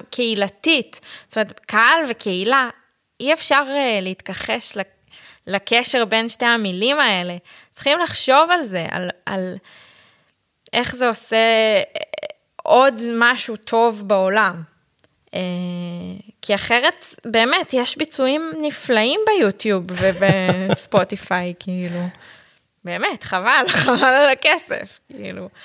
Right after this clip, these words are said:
ויש את זה, ואנשים מרגישים את זה, אנשים כן באים ל-, לקונצרט, ולפעמים מתלבשים, ו-, והעצם זה שהם עוד יוצאים מהבית,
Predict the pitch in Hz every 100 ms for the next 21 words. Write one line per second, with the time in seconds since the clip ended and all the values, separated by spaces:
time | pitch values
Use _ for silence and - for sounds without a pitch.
0 | - - 180 226 269 311 359 254 185 180
1 | 190 247 277 269 240 277 294 214 175 185
2 | 226 226 - 247 247 247 233 233 226 220
3 | - - 208 196 185 196 - 214 208 208
4 | 180 - - - - - 196 214 208 214
5 | 220 196 185 - 233 233 233 233 214 196
6 | 185 - 190 202 190 214 220 269 240 220
7 | 220 240 220 196 - - _ - 202 185
8 | 180 - 240 226 240 190 196 202 220 226
9 | 226 226 -